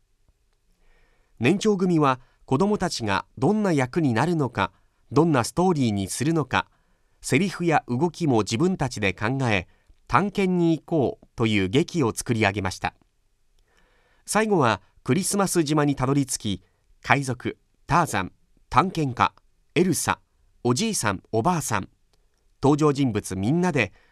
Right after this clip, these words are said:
歌って踊ってクリスマスパーティーを楽しみました。そして今、新富町こども園では、幼児組も乳児組も一緒になって、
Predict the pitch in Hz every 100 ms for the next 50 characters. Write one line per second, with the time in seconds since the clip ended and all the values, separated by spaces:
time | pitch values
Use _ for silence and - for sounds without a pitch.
0 | _ 113 151 147 - 117 101 135 147 -
1 | 113 - - 120 175 185 185 - 196 190
2 | 165 117 101 95 98 101 117 107 101 -
3 | - _ _ _ _ _ _ _ _ _
4 | - _ _ _ - 123 - - 104 127
5 | 104 - _ _ _ - - 185 196 202
6 | 180 143 117 123 180 175 151 139 143 104
7 | - _ _ _ _ - 110 170 143 135
8 | 123 110 104 - - 110 135 190 175 165
9 | 151 139 120 107 - 196 196 185 - 101